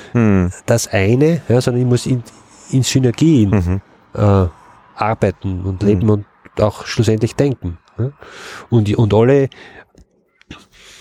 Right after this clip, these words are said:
Speaker 2: alle, die nur auf den persönlichen Vorteil aus sind und nicht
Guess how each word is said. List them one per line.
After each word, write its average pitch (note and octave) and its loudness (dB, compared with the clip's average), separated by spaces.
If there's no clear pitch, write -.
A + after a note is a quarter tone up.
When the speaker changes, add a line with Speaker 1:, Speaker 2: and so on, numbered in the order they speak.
Speaker 2:
alle, A2+ 2
die A#2+ 2
nur A#2+ 0
auf G#2 0
den G#2+ -2
persönlichen B2+ 0
Vorteil C3+ -4
aus - -2
sind D#3 -6
und A#2 -6
nicht - -4